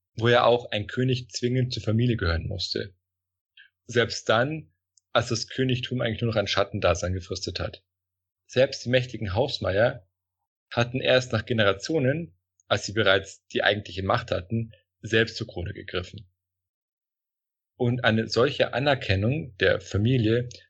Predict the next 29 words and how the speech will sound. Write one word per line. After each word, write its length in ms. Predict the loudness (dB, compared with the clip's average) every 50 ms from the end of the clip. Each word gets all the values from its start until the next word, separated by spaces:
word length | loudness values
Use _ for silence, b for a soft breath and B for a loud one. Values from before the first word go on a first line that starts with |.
| B
stabilisiert 640 | _ -2 -2 0 0 2 0 0 0 0 0 -2 0
und 120 | -2 -4 -6
stärkt 340 | -2 2 2 2 2 0 -4
natürlich 400 | -6 -4 -4 -2 -2 -2 -4 -6
die 120 | -4 0
Macht 300 | 0 2 2 0 -2 -6
der 80 | -6 -8
Sassaniden. 720 | -6 -8 -10 -12 -12 -10 -10 -10 -8 -8 -10 -10 -14 -16 _ _ _ _ _ _ _ _ _ _ _ _ _ _ _ _ _ _ _ _ _ -2
Und 140 | -2 0
gerade 380 | 2 2 4 6 6 6 4 2
in 140 | -2 -6 -6
prekären 460 | -6 -6 -6 -2 0 2 2 2 2
Situationen, 920 | -2 -2 0 -2 -2 -2 -4 -2 -2 0 2 2 2 0 -2 -6 -10 -14 _ _ _ -20 _ _
wie 180 | -6 -4 -2 0
eben, 360 | 0 0 0 -2 -6 -8 -10 -12
dass 140 | -10 -10 -6
der 120 | -6 -8
König 300 | -4 -4 -4 -4 -4 -8
noch 100 | -10 -12
ein 140 | -10 -10 -8
Kind 260 | -6 -4 -4 -4 -2
ist, 320 | -2 -2 0 -2 -4 b b b b b b b b b b _ _
ist 160 | -2 -2 0
eine 160 | 0 0 0
solche 380 | 2 2 2 2 2 2 0 -2
Legitimität 840 | -2 -2 -4 -6 -6 -4 -6 -6 -2 0 0 2 2 2 0 0
natürlich 360 | -2 -2 -2 -2 -2 -2 -2 -2
unschätzbar 580 | -2 -2 0 0 0 0 0 -2 -4 -2 -2
wichtig. 540 | -2 -4 -4 -6 -8 -10 -10 -10 -14 -18 _